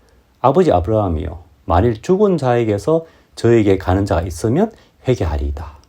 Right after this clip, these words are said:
진짜 죽었다가 다시 살아나가지고 이 지옥을 이야기해주면 그들은 이젠 돌이킬 겁니다. 그런데 뭐라고 하시냐면 "모세와 선지자들에게 듣지 아니하면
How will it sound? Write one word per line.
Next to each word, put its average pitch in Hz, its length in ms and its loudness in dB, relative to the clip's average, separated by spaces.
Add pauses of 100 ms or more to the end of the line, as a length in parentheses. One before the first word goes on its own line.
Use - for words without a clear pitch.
(160)
진짜 202 280 0
죽었다가 233 480 4
다시 143 300 -2
살아나가지고 90 760 -2
이 101 140 -2
지옥을 113 400 2
이야기해주면 85 720 -4 (360)
그들은 113 460 0 (180)
이젠 82 200 -2
돌이킬 82 360 -4
겁니다. 71 840 -4 (320)
그런데 90 680 -2 (500)
뭐라고 80 320 -6
하시냐면 73 680 -6 (220)
"모세와 151 600 2
선지자들에게 107 1040 0
듣지 113 500 -2
아니하면 87 920 -4